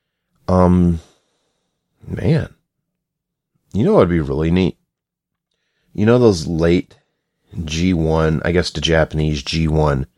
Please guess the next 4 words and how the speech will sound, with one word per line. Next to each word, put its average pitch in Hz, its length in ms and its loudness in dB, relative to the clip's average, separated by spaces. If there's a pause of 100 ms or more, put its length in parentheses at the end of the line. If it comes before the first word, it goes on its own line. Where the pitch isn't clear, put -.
(1040)
toys 80 520 2
that - 180 0
were, 76 180 -2
like, - 400 -6